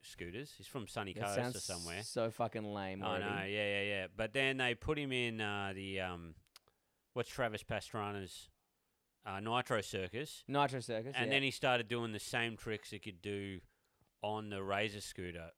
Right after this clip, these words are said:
Speaker 1: on to the B M X. Like, so he just started, like, doing a backflip while the B M X was doing a backflip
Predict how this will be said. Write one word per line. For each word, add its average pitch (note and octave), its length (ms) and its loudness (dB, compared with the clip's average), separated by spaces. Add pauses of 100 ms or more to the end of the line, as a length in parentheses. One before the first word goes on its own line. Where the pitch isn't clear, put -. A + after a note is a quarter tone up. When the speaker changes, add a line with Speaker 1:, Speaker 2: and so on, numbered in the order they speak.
(180)
Speaker 1:
on G2 260 -4 (260)
to A#2+ 160 0
the G2 80 -4
B F#2+ 200 -2
M F2+ 120 -4
X. - 380 -10 (320)
Like, F#2 200 -2 (260)
so A#2 200 -2
he A2 100 0
just A#2 160 -2
started, A2 380 4
like, G2 300 0 (640)
doing B2+ 280 4
a G#2+ 60 4
backflip A2 580 0 (200)
while G#2+ 320 4
the G2+ 80 0
B G2 220 -2
M F#2+ 120 -4
X A2 200 -4
was G#2 160 -6
doing G#2+ 240 -2
a G2+ 60 0
backflip A2+ 460 -2